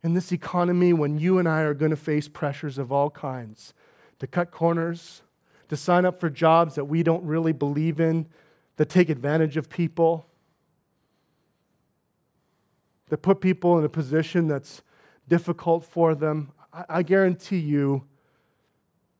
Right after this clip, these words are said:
one, two, or twenty of us are gonna face some of these sort of pressures in the coming months.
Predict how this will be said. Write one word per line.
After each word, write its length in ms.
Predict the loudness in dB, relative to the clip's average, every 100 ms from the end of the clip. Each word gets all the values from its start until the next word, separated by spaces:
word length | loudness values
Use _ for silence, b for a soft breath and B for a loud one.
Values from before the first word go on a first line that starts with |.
| _ _ _ _ _ _ _ -10
one, 380 | 0 2 2
two, 280 | -2 2 2
or 100 | 2
twenty 400 | -4 0 2 2
of 120 | 0 -2
us 220 | -6 -6
are 80 | -4
gonna 160 | -4
face 340 | -2 -2 -2 -4
some 260 | -2 -2
of 120 | -2
these 260 | -2 -4 -4
sort 280 | -6 -6 -6
of 80 | -8
pressures 520 | -10 -8 -10 -12 -10
in 60 |
the 100 | -14
coming 340 | -12 -12 -12 -14
months. 520 | -16 -20 -20 -20